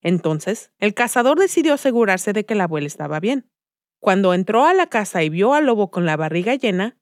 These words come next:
se imaginó exactamente lo que había pasado. Tomó un cuchillo y abrió la panza del animal para liberar a Caperucita Roja y a su abuela. "Este lobo peligroso debe de ser castigado", pensó el cazador.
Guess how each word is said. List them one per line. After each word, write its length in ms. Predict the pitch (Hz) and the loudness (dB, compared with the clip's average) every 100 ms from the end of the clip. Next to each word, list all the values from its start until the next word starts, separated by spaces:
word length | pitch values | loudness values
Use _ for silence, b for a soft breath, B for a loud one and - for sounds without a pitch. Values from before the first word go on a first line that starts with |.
| _ | _
se 260 | - 254 | -4 2
imaginó 540 | 214 208 202 233 220 202 | 2 2 -2 -2 0 0
exactamente 1080 | 180 - - 320 320 - 320 277 233 - 190 | -4 -8 -4 -2 -2 -2 0 2 0 0 0
lo 160 | 180 | -2
que 100 | 175 | -2
había 280 | 160 180 180 | -2 -2 -2
pasado. 540 | 175 - 151 143 139 _ _ _ _ - | -4 -4 -4 -6 -10 _ _ _ _ -6
Tomó 220 | 156 151 | -2 -2
un 120 | 190 | -2
cuchillo 580 | - 220 - 269 214 170 _ | -2 -4 -2 0 0 -4 _
y 100 | 196 | -2
abrió 320 | 202 196 269 381 | 0 2 2 2
la 120 | 370 | 2
panza 320 | 294 277 311 | 0 0 0
del 200 | 254 220 | 2 2
animal 420 | 185 165 156 208 | 2 0 -2 -4
para 240 | - 190 165 | -2 -2 0
liberar 420 | 160 151 156 160 | -2 -2 -2 -2
a 100 | 196 | -4
Caperucita 640 | 208 175 151 156 160 208 | -4 -4 -4 -6 -6 -4
Roja 260 | 247 190 175 | -4 -4 -6
y 100 | 147 | -6
a 60 | |
su 100 | - | -8
abuela. 440 | 147 160 226 185 - _ _ _ _ _ _ _ _ _ - | -6 -2 -2 -2 -8 _ _ _ _ _ _ _ _ _ -10
"Este 360 | 143 - 160 | -10 -8 -4
lobo 280 | 156 151 147 | -2 -2 -4
peligroso 500 | 143 143 160 165 151 | -6 -4 -2 -2 -2
debe 240 | 175 196 | 0 2
de 120 | 175 165 | 2 0
ser 200 | 185 170 | -2 -2
castigado", 640 | 151 - 170 185 165 - _ _ _ | -4 -4 0 0 0 -6 _ _ _
pensó 300 | 160 147 151 | -6 -4 -8
el 100 | 147 | -6
cazador. 540 | 147 147 143 139 151 | -8 -8 -6 -8 -10